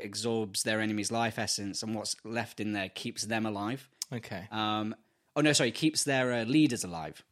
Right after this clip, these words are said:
Speaker 2: Right.
Speaker 1: And, and them alive. No, yep, wait there, getting this wrong, I'm an idiot, brain fart. It keeps them alive as well. However, they do have a ten-year lifespan or something. They're made or
Speaker 2: Okay.
Speaker 1: something.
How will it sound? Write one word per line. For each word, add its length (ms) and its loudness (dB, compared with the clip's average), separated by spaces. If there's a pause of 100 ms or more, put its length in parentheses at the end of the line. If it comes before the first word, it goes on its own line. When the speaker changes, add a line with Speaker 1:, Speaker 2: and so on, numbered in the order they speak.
(180)
Speaker 2:
Right. 240 -6 (140)
Speaker 1:
And, 180 2
and 100 4
them 200 6
alive. 360 0 (120)
No, 200 0
yep, 140 0 (180)
wait 140 0
there, 300 2
getting 180 2
this 140 0
wrong, 180 0
I'm 80 0
an 80 0
idiot, 300 0
brain 220 0
fart. 280 -4 (1200)
It 140 -4
keeps 260 0
them 180 2
alive 260 2
as 120 -6
well. 280 -8 (280)
However, 320 6
they 120 2
do 180 4
have 140 2
a 40 0
ten-year 440 2
lifespan 720 0 (220)
or 120 0
something. 280 0
They're 100 2
made 400 4
or 60 0
Speaker 2:
Okay. 100 -2
Speaker 1:
something. 400 -2